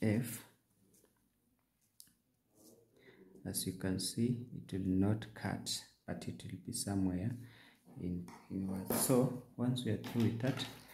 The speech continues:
we are going to join those points So this like a vertex, this also like a vertex. We are going to join the points with a curve.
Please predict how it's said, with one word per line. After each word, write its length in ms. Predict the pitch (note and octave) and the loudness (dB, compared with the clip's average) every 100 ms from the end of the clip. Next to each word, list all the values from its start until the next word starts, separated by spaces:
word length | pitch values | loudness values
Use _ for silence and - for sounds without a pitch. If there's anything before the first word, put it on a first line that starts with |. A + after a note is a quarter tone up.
| - - - | -14 -14 0
we 140 | A#2 G#2 | 4 4
are 40 | |
going 320 | A2+ A#2+ A#2+ | 4 4 4
to 120 | A#2 | 0
join 280 | - G#2+ G#2 | 0 2 4
those 220 | G2+ A2 | 4 0
points 420 | - B2+ D3 - - - - | 0 2 2 2 -4 -14 -14
So 160 | - G#2+ | -2 2
this 240 | A2+ A2+ | 4 6
like 240 | A2 F#2 | 6 6
a 100 | F#2+ | 4
vertex, 480 | F2+ A2+ B2 D3+ D#3 | 4 4 4 2 0
this 280 | - - - | 0 0 2
also 260 | G#2 - G2+ | 0 2 2
like 260 | F#2+ - | 2 0
a 80 | - | 0
vertex. 580 | F#2 G#2+ - - - - - - - - - | 0 0 -2 -6 -6 -8 -12 -20 -20 -20 -6
We 80 | G#2+ | -4
are 60 | |
going 320 | G#2 A#2+ B2 A#2+ | -2 0 2 2
to 80 | - | -2
join 340 | - G#2 G#2 | 0 4 4
the 100 | F#2+ | 2
points 680 | - - A2 C3+ A#2 - - - - - - | -2 2 6 6 4 0 -6 -10 -14 -14 -6
with 260 | F#2 F#2 - - - - - _ | -2 -2 -4 -14 -20 -20 -20 _
a 100 | F2 - | -8 -8
curve. 380 | - - D#2+ - | -6 -2 -2 -2